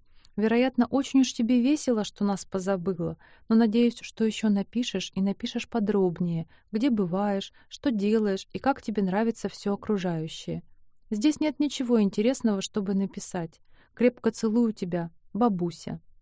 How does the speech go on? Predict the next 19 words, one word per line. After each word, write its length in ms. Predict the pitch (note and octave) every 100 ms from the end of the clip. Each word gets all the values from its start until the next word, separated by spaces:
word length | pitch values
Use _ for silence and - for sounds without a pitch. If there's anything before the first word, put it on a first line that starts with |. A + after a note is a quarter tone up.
| _ - - - A3+
Имя 220 | A3+ G3
отправителя — 760 | F#3 - F#3+ C4+ - A#3+ A#3 - -
Изабелла 640 | F#3 F#3+ E3+ B3 C4+ B3
Тиграновна 840 | - G3 F#3 G3 G#3 G3+ G3 F#3+ G3+
Спандунянц. 960 | - F#3+ F3+ F3 F#3 E3+ D#3 D#3+ - - - - - _ _ _ _ -
Лангепас 560 | G#3 G#3+ G#3+ G#3 F#3+
тоже 320 | - G#3 F#3
забросил 540 | E3+ F3 F3 F#3 - E3+
работу, 520 | F3+ F3+ C4+ - A#3 - - _ -
листал 380 | A3 G#3+ C#4 C4+
вместе 380 | A3+ A3 - G3+
с 80 |
ней 160 | G#3 G3+
журналы 600 | F3+ F#3 F#3+ A3+ A#3+ A3+ -
и 100 | -
читал 340 | G3 G#3+ - A#3
открытки 520 | G#3 - F#3+ - -
до 220 | F3 F#3
ночи. 420 | E3+ E3+ - F#3+